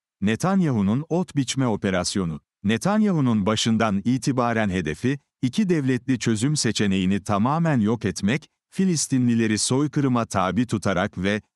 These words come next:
veya göçe zorlayarak Gazze ve Batı Şeria'da etnik arındırma yapıp Şeria Nehri'den Akdeniz'e kadar sadece Yahudilerden müteşekkil homojen bir İsrail yaratmak ve Yahudi tarihine geçmektir.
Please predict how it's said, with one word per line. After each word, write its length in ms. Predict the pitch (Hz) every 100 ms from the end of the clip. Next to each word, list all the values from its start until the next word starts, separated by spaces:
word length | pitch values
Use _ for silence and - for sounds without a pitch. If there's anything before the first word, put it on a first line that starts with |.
| -
veya 300 | 107 104 101
göçe 380 | 85 95 131 139
zorlayarak 640 | 120 110 107 113 101 98 95
Gazze 460 | 104 120 110 135
ve 200 | 123 90
Batı 260 | 87 92 190
Şeria'da 480 | - 123 113 95 135
etnik 440 | 147 - 139 147
arındırma 520 | 131 113 98 95 104
yapıp 340 | 98 87 104 -
Şeria 380 | - 107 113 156
Nehri'den 540 | 135 104 98 101 92 98
Akdeniz'e 560 | 127 - 127 113 117
kadar 340 | 107 95 90 90
sadece 540 | - 170 196 196 170
Yahudilerden 800 | 147 110 104 107 104 104 131 147
müteşekkil 640 | 117 107 104 104 95 117
homojen 600 | 101 98 95 101 135 143
bir 100 | 151
İsrail 500 | 143 107 110 113 107
yaratmak 600 | 90 90 87 - 156 -
ve 80 | 160
Yahudi 400 | 143 127 120 120
tarihine 540 | - 101 95 95 98
geçmektir. 800 | 92 87 - 90 80 - 85 -